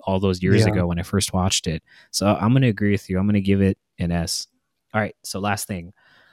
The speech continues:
Speaker 1: Are you, are we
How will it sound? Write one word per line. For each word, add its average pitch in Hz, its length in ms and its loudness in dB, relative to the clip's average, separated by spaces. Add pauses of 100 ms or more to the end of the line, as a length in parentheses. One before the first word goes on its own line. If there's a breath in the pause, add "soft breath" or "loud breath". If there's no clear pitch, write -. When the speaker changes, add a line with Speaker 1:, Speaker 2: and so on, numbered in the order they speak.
(500 soft breath)
Speaker 1:
Are 131 240 4
you, 131 580 2 (480)
are 120 180 4
we 135 440 0